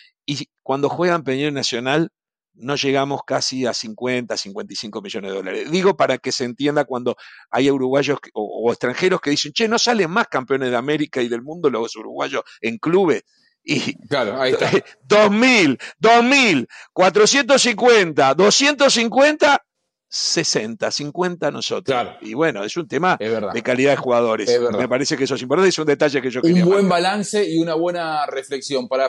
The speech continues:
Speaker 2: para el cierre, Sergio, entonces, ¿Cavani sí, Cavani no para la Copa América?
Speaker 1: Ay, para mí,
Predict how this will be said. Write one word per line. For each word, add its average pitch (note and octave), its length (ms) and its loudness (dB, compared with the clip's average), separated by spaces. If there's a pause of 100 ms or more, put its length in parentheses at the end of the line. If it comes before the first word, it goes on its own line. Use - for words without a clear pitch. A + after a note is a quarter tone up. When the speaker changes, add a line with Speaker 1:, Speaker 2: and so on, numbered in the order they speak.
(160)
Speaker 2:
para C3+ 140 -4
el C3+ 80 -4
cierre, F#3 340 -4
Sergio, G3 380 -2
entonces, G3+ 760 -4 (360)
¿Cavani F#3 440 0
sí, A3+ 220 -2
Cavani F#3 380 -2
no G#3+ 160 -4
para G3 140 -4
la D#3 120 -2
Copa F3 160 -4
América? A3+ 420 -6 (720)
Speaker 1:
Ay, C3+ 920 2
para B2 260 0
mí, D#3 80 -8